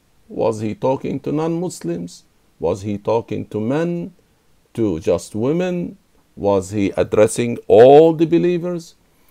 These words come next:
So all of these will be known from the seerah of the Prophet sallallahu alaihi wasallam.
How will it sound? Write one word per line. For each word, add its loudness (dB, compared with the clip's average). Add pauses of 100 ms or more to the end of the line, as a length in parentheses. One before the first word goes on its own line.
(340)
So 0
all 2
of -4
these -4
will -4
be -2
known -4 (480)
from -4
the -6
seerah -2 (100)
of -10
the -10
Prophet -8 (320)
sallallahu -4
alaihi -6
wasallam. -14